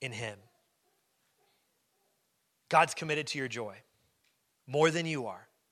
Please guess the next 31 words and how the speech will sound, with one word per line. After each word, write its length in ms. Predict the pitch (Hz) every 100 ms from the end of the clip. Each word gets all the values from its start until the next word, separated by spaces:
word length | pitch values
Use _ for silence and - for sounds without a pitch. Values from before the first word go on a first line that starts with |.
| _ _ _ _ -
And 80 | 123
so 120 | 160
I 40 |
don't 140 | 156 170
know 80 |
where 160 | 165 165
you're 140 | 165
at 160 | 165 165
this 180 | 165 -
morning. 280 | 160 160 151
I 100 | 139
don't 160 | 156
know 260 | 156 151 143 - - _ _
if 120 | 143 143
your 120 | 143
joy 280 | 120 151 160
tank 360 | 160 160 160
is 100 | 143
on 160 | 139 127
full 480 | - 147 151 160 151
or 80 |
if 100 | 131
it's 120 | 135 151
on 160 | 156
empty, 520 | 139 135 156 160 160 _ _ _ _
or 80 | 123
maybe 280 | 123 139 147
it's 100 | 139
somewhere 320 | - 151 139
in 160 | 139 131
between. 540 | 123 - 127 113 113